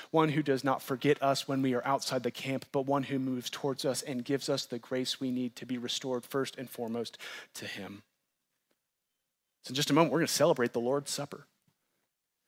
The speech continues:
And as we do this, this is a physical, tangible way in which you can begin to take account,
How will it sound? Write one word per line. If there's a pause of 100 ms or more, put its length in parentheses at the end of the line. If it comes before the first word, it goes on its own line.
(200)
And
as
we
do
this,
this
is
a
physical,
tangible
way
in
which
you
can
begin (300)
to
take
account,